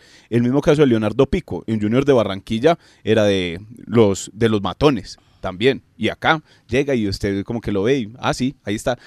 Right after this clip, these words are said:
ahí está Pico. Celis, a mí Celis me, me, me parece que es un jugador más como un volante ocho, no tanto que sea el encargado de las ideas, pero también necesita,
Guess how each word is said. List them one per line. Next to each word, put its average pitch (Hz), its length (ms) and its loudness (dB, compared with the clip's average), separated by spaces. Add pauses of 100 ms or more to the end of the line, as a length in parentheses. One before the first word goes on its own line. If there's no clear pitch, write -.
(140)
ahí 110 100 2
está 123 240 -2
Pico. 135 400 -2
Celis, 170 500 0 (360)
a 113 100 -2
mí 135 140 2
Celis 175 240 0
me, 127 460 6
me, 117 520 0
me 117 160 -2
parece 123 240 0
que 165 120 -4
es 147 140 -6 (260)
un 147 100 0
jugador 120 340 6
más 139 400 0 (300)
como 117 160 -4
un 117 60 -6
volante 151 440 4
ocho, 147 300 2
no 107 100 -6
tanto 143 240 -2
que 120 120 -4
sea 110 80 -2
el 113 60 -4
encargado 110 380 -2
de 135 60 0
las 101 120 -2
ideas, 110 220 -2 (240)
pero 110 160 0
también 101 360 -4
necesita, 107 600 -4